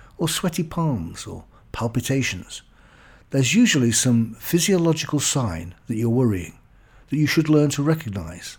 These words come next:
when you start to worry. And whe-, when you do, move to the second step. Create what we call a program interrupt,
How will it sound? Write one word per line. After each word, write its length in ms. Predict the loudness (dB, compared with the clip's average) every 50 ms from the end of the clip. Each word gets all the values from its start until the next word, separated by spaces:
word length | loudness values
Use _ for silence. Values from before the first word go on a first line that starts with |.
| _ _ _ _ _
when 160 | -4 0 4 4
you 160 | 4 4 4
start 380 | 2 0 0 -2 -2 -2 -6
to 100 | -6 -6
worry. 380 | -4 -4 -2 -4 -4 -6 -10 -16 _ -20 -20 _ _ _ _ _ _ -20 -20 -20 -20 -20 -20 -20 -20 -20 -20 -20 -20 -20 -20 -20 -20 -14 -6 -2
And 180 | -2 0 0
whe-, 220 | 0 -2 -2 -2 -2 -2
when 160 | 0 0 2
you 160 | 4 2 2
do, 400 | 4 4 2 2 2 -2 -8 -12 -14 -18 -20 _ _ 2
move 260 | 4 6 6 6 4
to 100 | 2 -4
the 120 | -4 -2
second 320 | 0 0 0 -2 -2 -4 -6
step. 360 | -6 -8 -8 -12 -14 -18 -20 -20 _ _ _ _ _ -20 -20 -20 -20 -20 -20 -20 -14
Create 400 | -6 0 2 4 4 4 2 2
what 160 | -2 -2 0 0
we 200 | 2 2 2 2
call 440 | 0 -2 -2 0 0 0 -2 -4 -6
a 40 | -8
program 640 | -8 -6 0 2 2 2 2 2 0 0 -2 -2 -2
interrupt, 600 | 0 0 0 0 0 -4 -4 -6 -8 -16 -20 -20